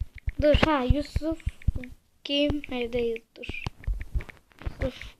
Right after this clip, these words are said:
Game H D. Arkadaşlar benim kanalıma özellikle abone olun.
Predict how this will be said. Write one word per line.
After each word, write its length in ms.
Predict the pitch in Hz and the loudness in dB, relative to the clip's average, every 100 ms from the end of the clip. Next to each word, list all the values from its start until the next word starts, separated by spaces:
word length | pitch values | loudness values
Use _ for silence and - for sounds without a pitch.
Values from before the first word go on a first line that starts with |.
| - | -12
Game 280 | 254 262 | -8 -6
H 340 | 254 247 240 233 | -6 -4 -6 -2
D. 160 | 240 226 - | -4 -4 -10
Arkadaşlar 640 | 247 240 240 226 233 - 233 | -8 -6 -6 -8 -8 -8 -8
benim 420 | 240 240 254 269 | -4 0 0 -2
kanalıma 520 | - 269 254 254 262 | -2 -2 0 0 0
özellikle 680 | 254 240 233 226 233 220 220 | 0 0 -2 -4 -8 -10 -10
abone 280 | 208 214 208 | -12 -12 -14
olun. 240 | 202 214 | -14 -16